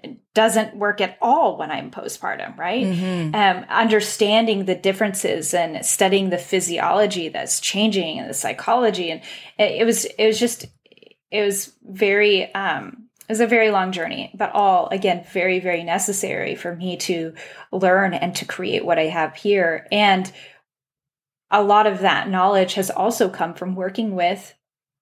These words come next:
Speaker 1: literally thousands of women
Speaker 2: Wow.
Speaker 1: in the same,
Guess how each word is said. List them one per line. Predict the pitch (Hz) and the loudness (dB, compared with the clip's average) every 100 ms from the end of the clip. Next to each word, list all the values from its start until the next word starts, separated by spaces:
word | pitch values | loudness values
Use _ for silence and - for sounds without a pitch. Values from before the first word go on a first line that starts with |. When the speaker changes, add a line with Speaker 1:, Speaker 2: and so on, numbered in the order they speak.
| _ - | _ -10
Speaker 1:
literally | 190 226 226 208 185 165 | 2 2 2 0 0 -2
thousands | 156 170 170 185 175 | -2 0 0 -2 -4
of | 165 | -4
women | 185 190 151 185 190 _ _ _ - | -4 -4 -6 -8 -12 _ _ _ -2
Speaker 2:
Wow. | 165 160 - _ | 0 0 -6 _
Speaker 1:
in | 190 | -4
the | 185 | -2
same, | - - 185 185 180 170 | 0 2 2 0 -4 -10